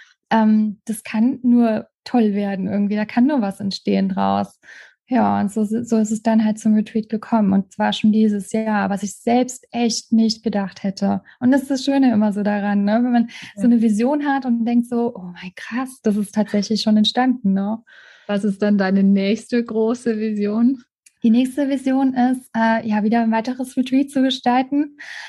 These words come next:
Speaker 1: also nächstes Jahr und aber auch die Coaching-Akademie mit auszubauen, also, äh, mit aufzubauen und auszubauen. Ähm, und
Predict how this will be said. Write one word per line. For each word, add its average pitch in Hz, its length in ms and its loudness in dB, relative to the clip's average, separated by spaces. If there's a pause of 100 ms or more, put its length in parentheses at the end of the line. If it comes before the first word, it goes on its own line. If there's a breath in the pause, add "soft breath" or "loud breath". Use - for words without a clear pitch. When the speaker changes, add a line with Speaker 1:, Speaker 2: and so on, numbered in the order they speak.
(120)
Speaker 1:
also 214 200 0
nächstes 220 480 0
Jahr 226 440 0
und 233 300 0
aber 220 400 0
auch 220 120 -2
die 220 360 0
Coaching-Akademie 233 1120 2
mit 277 240 -2
auszubauen, 269 760 0
also, 208 300 0 (100)
äh, 220 140 0
mit 196 260 2
aufzubauen 220 500 0
und 214 80 -2
auszubauen. 254 760 -2 (880 loud breath)
Ähm, 226 760 2
und 233 480 2